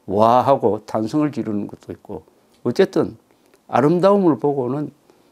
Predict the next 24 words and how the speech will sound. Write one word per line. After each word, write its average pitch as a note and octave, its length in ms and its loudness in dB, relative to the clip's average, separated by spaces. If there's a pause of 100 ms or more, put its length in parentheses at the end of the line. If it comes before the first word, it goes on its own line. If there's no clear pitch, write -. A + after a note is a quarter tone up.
(280)
아름답다는 D3 720 0
표현을 A#3 520 0
해야 F2+ 180 -6
합니다. - 360 -20 (1400)
혼자서 F3+ 600 2 (320)
알고 A#2+ 360 0 (640)
치우는 C#3 380 -4
건 G2 360 -8
뭐 G2+ 260 -14
별로 C#3+ 220 -2
의미가 C3 280 -4
없죠. - 380 -12
같이 D3 600 -6 (720)
그 A2 180 -4
즐거움을 C3+ 560 2
나눌 F#2+ 320 -6
때, F2+ 300 -12
그래서 B2+ 240 -4
여행을 D#3+ 260 2
할 B2 100 -4
때 - 100 -4
혼자 F3 260 0
여행을 G#2+ 320 -2
하면은 F#2+ 380 -10